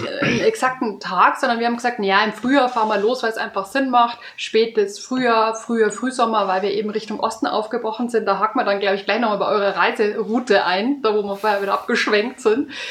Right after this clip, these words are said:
Ähm, und von dem her war halt, sobald es einigermaßen stabil ist, vom Wetter her, ähm, wollten wir halt Richtung Osten aufbrechen. Aber wie wahrscheinlich bei allen,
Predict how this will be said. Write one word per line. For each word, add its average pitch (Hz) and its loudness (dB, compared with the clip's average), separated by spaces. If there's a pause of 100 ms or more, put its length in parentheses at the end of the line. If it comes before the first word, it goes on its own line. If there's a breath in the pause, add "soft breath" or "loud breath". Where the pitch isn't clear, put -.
(300 loud breath)
Ähm, 214 2 (220)
und 233 2
von 208 -2
dem 214 4
her 214 2
war 214 4
halt, 214 0 (120)
sobald 208 0
es - -6
einigermaßen 220 -4
stabil 285 0
ist, 269 -4
vom 220 -6
Wetter 202 -2
her, 208 -2
ähm, 196 -4
wollten 180 -4
wir 214 -6
halt 196 -6
Richtung 202 -8
Osten - -6
aufbrechen. 185 -8
Aber 190 0
wie 226 0
wahrscheinlich 208 2
bei 190 0
allen, 220 4